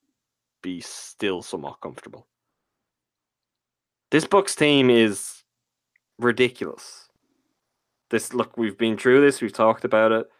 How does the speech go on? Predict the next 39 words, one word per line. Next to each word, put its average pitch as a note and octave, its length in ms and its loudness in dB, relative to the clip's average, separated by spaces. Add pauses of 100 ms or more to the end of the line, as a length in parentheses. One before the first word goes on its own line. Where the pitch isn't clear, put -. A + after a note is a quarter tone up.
(460)
Um, F#2 720 -6 (300)
like, G2 240 -8
this B2+ 200 0
is D3+ 80 -6
a C3 80 2
tough B2+ 240 -2
series. A#2 520 2
This B2+ 180 0
is B2 120 -6
the B2 60 -4
conference A#2 460 -4
finals. G2+ 540 0
There's G2 140 -4
every A2+ 280 2
reason. G#2+ 480 0 (480)
Like, A2+ 140 0
the A2+ 80 -4
fact E3+ 240 0
that A2+ 160 0 (580)
all A2+ 180 4
of G#2 100 -6
the G2+ 80 -10
three D3 260 2
of G#2 100 -2
us, D#2 160 -8
and, G2+ 160 -4
I F#2+ 60 -2
mean, G2 180 -4
Jordan B2 340 0
Tresky, F#2 640 -4
the G2 80 -8
most F#2+ 200 -4
cautious A2 420 -2
man G2+ 180 -2
in F#2 40 -6
the E2+ 80 -10
world, F#2+ 300 0
has E2+ 120 -12
won. G2 360 0